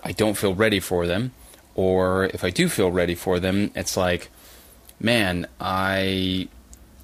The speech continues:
I, I, I question whether or not I should actually follow through with that opportunity as opposed to, um, you know, turning it down so that I can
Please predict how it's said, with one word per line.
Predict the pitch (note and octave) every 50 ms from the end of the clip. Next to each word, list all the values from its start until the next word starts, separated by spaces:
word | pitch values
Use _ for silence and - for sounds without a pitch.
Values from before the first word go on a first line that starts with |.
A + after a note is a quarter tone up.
| - - - - - - - - - - - - - - - - - - -
I, | - A2 F#2+ A2+ - - -
I, | G2+ G2 F#2+ F#2+ F#2+ -
I | - G2 F#2
question | - - - - - C3 A#2+ - - - - - G2 F#2+ F#2+
whether | F#2 F#2 F#2 F#2+ F#2+ F#2+
or | F#2+
not | F#2+ F#2+ F#2+ - -
I | F#2+
should | F#2 - - G2+ G2 F#2+ F#2 - - - - - -
actually | G#2+ G#2+ G#2 - - - G#2 A2 G#2
follow | - - G#2+ A2 A#2+ A#2
through | - - - E3 D#3 A#2+ F2
with | E2 E2+ F2 -
that | - F2+ - -
opportunity | F2 F2+ - F#2 E2+ - - F#2 F2+ F2+ F2+ F2+ F2 - - - - - - - -
as | G2+ G2 F#2
opposed | F#2+ F2 - - G#2+ G#2 G2+ F2+ - -
to, | - F#2+ F#2 F2+ F2 F2 E2+ - - - - - - - - - - - - - - -
um, | F2+ F2 E2+ E2 E2 D#2+ D#2+ D#2+ - - - - - - - - - - - - -
you | G#2
know, | F2+ E2+
turning | D#2+ - - G#2+ G2+ F#2
it | F2 F#2
down | F#2 F#2 F2+ E2+
so | - -
that | F2+ F2
I | E2+
can | - - F2+ F2 E2 E2